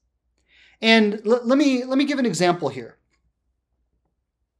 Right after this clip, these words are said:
Your ego, <clears throat> and just, I know for those of you who listen to the podcast, for those of you who've been with me for a long time, I've talked in depth about the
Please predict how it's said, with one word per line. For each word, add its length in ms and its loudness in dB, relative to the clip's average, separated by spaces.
Your 880 6
ego, 560 -4
<clears throat> 240 -20
and 540 -8
just, 220 -2
I 80 0
know 220 4
for 160 -2
those 240 4
of 80 -4
you 120 2
who 100 0
listen 280 0
to 60 -2
the 60 -12
podcast, 480 0
for 80 -10
those 160 -4
of 80 -10
you 60 -2
who've 80 -4
been 160 -4
with 160 -6
me 80 -2
for 120 -8
a 60 -2
long 220 -2
time, 320 -4
I've 140 -4
talked 440 -4
in 240 -4
depth 320 -4
about 260 -6
the 80 -18